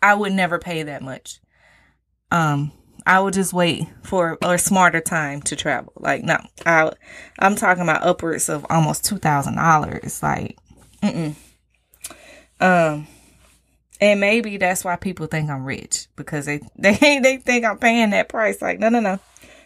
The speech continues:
No, no, no, no, no. I'll pay that to go to, like, Cape Town, somewhere that I've never been and that I really wanna go. And places like that are super expensive anyway. But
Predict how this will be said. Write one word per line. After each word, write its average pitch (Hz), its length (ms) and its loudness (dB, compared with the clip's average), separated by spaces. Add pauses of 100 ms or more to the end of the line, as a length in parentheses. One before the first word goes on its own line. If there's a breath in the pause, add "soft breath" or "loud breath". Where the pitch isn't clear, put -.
(360 soft breath)
No, 214 600 2
no, 214 120 0
no, 185 140 -4
no, 160 160 -10
no. 139 200 -10 (1400)
I'll 202 220 6
pay 214 200 2
that 180 200 4
to 165 60 -6
go 160 140 -2
to, 160 80 -2
like, - 220 -8
Cape 170 280 0
Town, 143 480 -6 (440 loud breath)
somewhere 180 420 4
that 151 100 2
I've 151 160 0
never 160 260 0
been 160 360 0
and 160 140 -4
that 147 80 -6
I 143 60 -8
really 151 260 -4
wanna 139 220 -6
go. 175 380 4 (3000)
And 190 140 2
places 208 360 2
like 180 200 0
that 175 180 2
are 160 80 -4
super 156 300 -8
expensive - 480 -6
anyway. 180 420 -2 (840 loud breath)
But 170 300 2